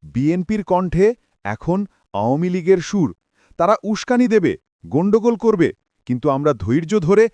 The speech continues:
নির্বাচনের দিন পর্যন্ত থাকব। ধৈর্যের বিনিময়ে বিজয় অর্জন করব, ইনশাল্লাহ।"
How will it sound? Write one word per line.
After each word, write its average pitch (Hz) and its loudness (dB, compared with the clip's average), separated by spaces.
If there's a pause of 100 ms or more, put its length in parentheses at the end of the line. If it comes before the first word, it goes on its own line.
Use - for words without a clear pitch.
(240)
নির্বাচনের 190 0
দিন 185 -2
পর্যন্ত 202 0
থাকব। 165 -2 (440)
ধৈর্যের 202 0
বিনিময়ে 233 2 (220)
বিজয় 156 2 (260)
অর্জন 123 0
করব, 175 2 (200)
ইনশাল্লাহ।" 180 0